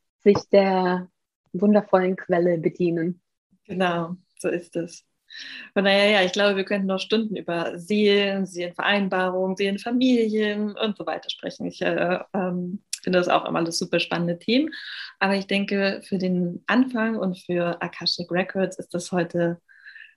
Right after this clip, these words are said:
Speaker 2: ähm, reicht das, glaube ich, erstmal für unsere Zuhörer. Die können das jetzt erstmal sacken lassen. Und, äh,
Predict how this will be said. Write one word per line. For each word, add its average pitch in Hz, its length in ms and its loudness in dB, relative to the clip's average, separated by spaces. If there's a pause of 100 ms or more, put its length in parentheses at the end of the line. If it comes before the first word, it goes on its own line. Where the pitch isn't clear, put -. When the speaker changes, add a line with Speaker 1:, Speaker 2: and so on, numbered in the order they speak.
(140)
Speaker 2:
ähm, 180 360 -4
reicht 233 280 2
das, 269 100 2
glaube 220 180 4
ich, 214 60 2
erstmal 208 240 0
für 214 100 -6
unsere 196 200 -2
Zuhörer. 208 320 2
Die 190 100 -2
können 185 180 -2
das 180 140 -8
jetzt - 140 -20
erstmal 170 280 -4
sacken 285 260 2
lassen. 262 540 6
Und, 185 460 -2
äh, 175 220 -2